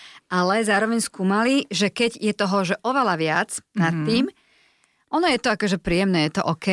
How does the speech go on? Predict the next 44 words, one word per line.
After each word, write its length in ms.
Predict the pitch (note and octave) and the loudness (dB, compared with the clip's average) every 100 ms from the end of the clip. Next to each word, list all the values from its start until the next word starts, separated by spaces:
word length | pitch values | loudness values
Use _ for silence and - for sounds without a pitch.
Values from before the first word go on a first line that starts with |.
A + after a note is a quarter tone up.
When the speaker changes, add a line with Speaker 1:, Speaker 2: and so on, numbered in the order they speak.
| F#3 | 2
Speaker 1:
hej, 140 | F#3 F#3+ | 2 2
Speaker 2:
tých 60 | |
Speaker 1:
tak 60 | F#3+ | 2
kúpi-, 100 | G3+ | 2
Speaker 2:
milionárov, 600 | G3 F3+ F3 E3+ F3 F3 F#3+ | 2 2 0 -2 -2 -4 -4
Speaker 1:
hej, 60 | D4+ | -2
Speaker 2:
hej? 100 | D#4 | 0
Speaker 1:
tak 140 | B3+ | -2
si 120 | - B3+ | -4 -6
kúpiš 320 | A#3 G#3+ A#3+ | -2 0 0
Speaker 2:
Aha. 40 | |
Speaker 1:
si, 140 | - A#3+ | 0 -2
kúpiš 320 | - B3+ G#3+ G#3+ | -2 -6 -2 0
si 100 | G3+ | 0
ešte 200 | E3+ - G3 | 0 0 0
jedno 180 | E3+ E3+ | 0 2
auto 420 | D#3+ E3+ F3 F3+ | 2 0 -2 -2
a 140 | E3+ D#3 | 0 0
kúpiš 300 | F3 F3+ E3+ | -4 -6 -4
si 120 | F3+ | 0
ešte 240 | E3 - F#3 | -2 0 -2
jedno 180 | F3 F3 | 0 -2
sídlo 360 | - F3 E3+ | -4 -2 0
a 80 | F3 | 0
tak 100 | G3+ | -2
ďalej, 320 | F3 E3 E3+ - | -2 0 0 0
ale, 540 | A#3 G3+ E3 F#3+ A#3+ _ - _ _ _ _ _ | 0 2 2 2 0 _ -20 _ _ _ _ _
ale 200 | - G3 | -4 0
že 180 | F#3+ F#3+ | 0 -2
už 80 | G3 - | -4 -4
to 120 | A3+ | 0
nemá 600 | G#3 A#3+ C#4+ A3 F#3 F#3 | 2 2 2 2 2 0
taký 320 | F#3 F#3+ G#3+ | 0 -4 -4
vplyv 320 | - - G#3 | -4 -2 0
na 80 | G#3 | 2
ten 140 | F#3 G#3 | 0 -2
pocit 320 | G3 G3 A#3 | -4 -4 -4
šťastia 500 | - E3 D3+ - A#3+ | -2 -2 -2 -2 -4
a 100 | - | -2
dokonca 440 | F#3+ A#3+ D#4+ C4 G3 | -2 0 0 0 -2
to 140 | G3 | -4
ide 480 | - F#3 F#3+ F#3 F#3+ - | -4 -2 0 0 -2 -4
tak, 320 | D3+ F3 - | -2 -2 -4
že 320 | D#3+ F3 E3 | -4 0 0